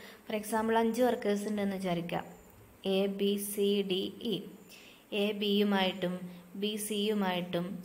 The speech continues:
സി ഡിയുമായിട്ടും ഡി എ, ഏ, ഇയുമായിട്ടും ഇ എയുമായിട്ടും അങ്ങോട്ടും ഇങ്ങോട്ടും ഒക്കെ എന്താ പറയുക,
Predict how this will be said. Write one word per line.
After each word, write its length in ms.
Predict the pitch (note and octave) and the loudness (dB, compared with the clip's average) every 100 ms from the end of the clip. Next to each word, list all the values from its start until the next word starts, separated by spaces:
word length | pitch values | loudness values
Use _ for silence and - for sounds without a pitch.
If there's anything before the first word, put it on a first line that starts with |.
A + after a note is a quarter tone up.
| - | -6
സി 140 | G#3 G#3 | -4 -2
ഡിയുമായിട്ടും 920 | G#3 G3+ G#3+ F#3+ F3 F3 F#3+ A#3+ G3+ | -2 0 0 0 -2 -2 -2 -2 0
ഡി 220 | G#3 A3+ G3 | 0 0 -2
എ, 400 | G3 F#3+ - G3+ | -2 -4 -2 -2
ഏ, 60 | |
ഇയുമായിട്ടും 880 | G3 G3+ G#3+ A3+ G3 F3+ F3 G3 G3+ | 0 2 4 4 4 0 -2 -4 -4
ഇ 180 | F#3+ F#3+ | -6 -4
എയുമായിട്ടും 640 | G3+ G3 G3+ G#3+ F3+ F3+ - | -2 0 0 0 -4 -4 -4
അങ്ങോട്ടും 400 | G3+ A#3 B3+ A#3 | 0 2 2 2
ഇങ്ങോട്ടും 280 | G3+ G3+ G3 | 0 -2 -4
ഒക്കെ 400 | - - G3 - | -8 -4 -4 -2
എന്താ 200 | F#3+ F#3+ | -4 -2
പറയുക, 240 | E3 D#3+ | -2 -2